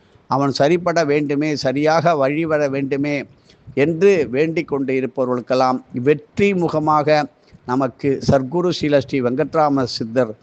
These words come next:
கொடுத்த இந்த ஏழு மங்கைகளிலும்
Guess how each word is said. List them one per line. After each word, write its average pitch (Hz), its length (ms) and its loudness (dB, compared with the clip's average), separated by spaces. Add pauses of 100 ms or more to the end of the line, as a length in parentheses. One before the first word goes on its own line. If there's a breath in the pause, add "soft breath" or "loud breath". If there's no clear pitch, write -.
(360 soft breath)
கொடுத்த 135 340 2 (220)
இந்த 127 320 2 (180)
ஏழு 175 300 2
மங்கைகளிலும் 147 720 -4